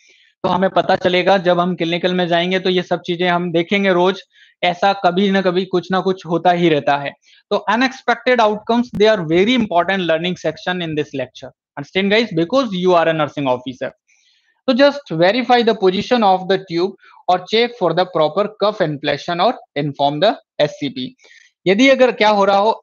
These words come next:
air escape around the tube, ट्यूब के आसपास से एयर एस्केप हो रहा हो, तो verify the position of tube। सबसे पहले तो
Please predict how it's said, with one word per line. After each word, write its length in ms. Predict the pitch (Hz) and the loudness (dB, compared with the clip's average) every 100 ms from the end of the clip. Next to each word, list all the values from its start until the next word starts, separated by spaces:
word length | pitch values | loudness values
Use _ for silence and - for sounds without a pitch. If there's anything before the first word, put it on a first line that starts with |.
| - | -2
air 200 | 180 208 | 2 2
escape 520 | 208 180 - 214 220 185 | 2 -2 -2 -2 0 0
around 280 | 160 170 | 0 -2
the 140 | 175 175 | -4 -6
tube, 240 | - 131 127 | -6 -12 -8
ट्यूब 160 | 196 214 - | -8 -6 -2
के 60 | |
आसपास 500 | 202 180 - 240 233 | -2 -2 -2 -4 -2
से 80 | 214 | 0
एयर 160 | 175 160 | 2 0
एस्केप 380 | 147 - 170 - | -2 -2 -2 -2
हो 80 | 147 | -2
रहा 160 | 151 | 0
हो, 300 | 160 147 113 _ _ - _ - | 0 -2 -6 _ _ -20 _ -4
तो 80 | 156 | 0
verify 420 | 160 208 214 220 | 2 2 0 0
the 100 | 214 202 | 2 0
position 440 | 165 180 160 190 175 | -2 -2 -4 -2 0
of 160 | 156 - 160 | -2 -4 -6
tube। 180 | 196 | -6
सबसे 360 | 196 151 - 202 | -2 -4 -2 -4
पहले 280 | 180 160 160 | 0 0 0
तो 260 | 165 214 | -2 -6